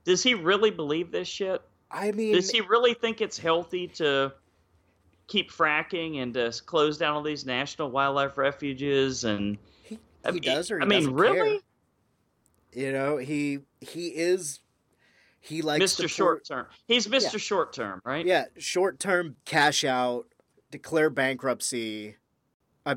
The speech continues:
Speaker 2: I, I voted for Sanders in the primary last time. Bloomberg and Biden need to go away. Bloomberg
Speaker 1: I
Speaker 2: introduced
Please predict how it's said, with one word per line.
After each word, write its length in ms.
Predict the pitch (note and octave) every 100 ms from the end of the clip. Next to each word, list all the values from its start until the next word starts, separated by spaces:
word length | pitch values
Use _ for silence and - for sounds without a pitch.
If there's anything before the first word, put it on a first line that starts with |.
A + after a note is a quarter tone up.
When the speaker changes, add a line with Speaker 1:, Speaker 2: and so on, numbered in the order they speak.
| A#2 -
Speaker 2:
I, 140 | D3+ C#3+
I 100 | D3+
voted 360 | C#3+ G3+ G#3+ A#3+
for 140 | F3+
Sanders 640 | - C#3 C#3+ D3 D3+ D3+ -
in 180 | C3+ B2
the 60 |
primary 720 | A#2+ - B2+ B2 A#2 G#2 G2+
last 380 | G2 G2 F#2+ -
time. 300 | - E2+ - _ _ _ _ _
Bloomberg 420 | D3 F3 F#3+ F#3 E3
and 120 | C#3
Biden 360 | G#2+ A2+ B2+ A#2+
need 200 | A2 G#2
to 60 | G#2
go 200 | G2 F#2
away. 380 | E2+ D2 - _ _ _ _ _ _ _ _ _
Bloomberg 680 | B2+ D#3+ F#3 F3+ E3+ E3+ D3+
Speaker 1:
I 60 | F3+
Speaker 2:
introduced 600 | D#3+ D3 D#3 D3 D#3+ -